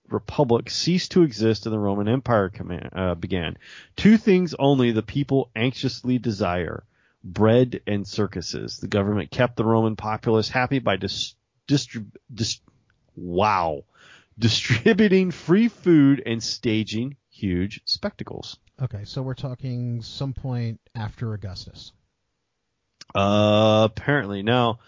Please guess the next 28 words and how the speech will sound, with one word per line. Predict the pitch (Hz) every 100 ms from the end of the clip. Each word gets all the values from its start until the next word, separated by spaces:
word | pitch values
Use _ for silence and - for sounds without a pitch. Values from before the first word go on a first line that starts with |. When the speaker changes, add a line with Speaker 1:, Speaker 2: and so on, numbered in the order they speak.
| _ _ _ _ _ -
Speaker 1:
uh, | 117 117 117 110
they're | 117 170
saying, | 175 - 147 139 139 139 131 _
uh, | - - - 160 160 151 139 120 139
Marcus | 131 135 151 139 117
Tullius | - 151 139 123 110 - -
Cicero | - 160 151 107 87 80 92 101 - _
said | - - 87
it. | 98 113 -
Speaker 2:
Well, | 117 113 117
that's | 117 110 - -
actually | 104 107 - 110 107
right | 104 113 110
about | 101 101
the |
time | - 127 107
of | 92
Augustus. | - 80 - - - - _ _ _ -
Speaker 1:
Right. | 107 95 - - _ _ _ _ _ _ -
Uh, | 110 107
at | 117
least | 127 123
that's | 123 120
who | 139
they're | 120 107 98
attributing | - 147 127 110 95 82
to | - 101 87
it. | 90